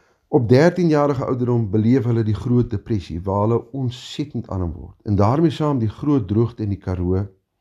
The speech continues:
wat hulle so arm is, dat hulle 'n swerwer bestaan begin voer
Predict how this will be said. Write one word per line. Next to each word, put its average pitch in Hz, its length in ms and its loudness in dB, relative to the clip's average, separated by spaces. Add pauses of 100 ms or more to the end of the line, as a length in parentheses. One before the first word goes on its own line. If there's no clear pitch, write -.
(880)
wat 120 140 0
hulle 147 120 4
so 208 280 0
arm 170 380 0
is, 95 280 -6
dat 110 260 -4
hulle 120 500 2 (920)
'n 117 60 -8
swerwer 180 680 2
bestaan 131 560 -6
begin 107 300 -4
voer 104 640 0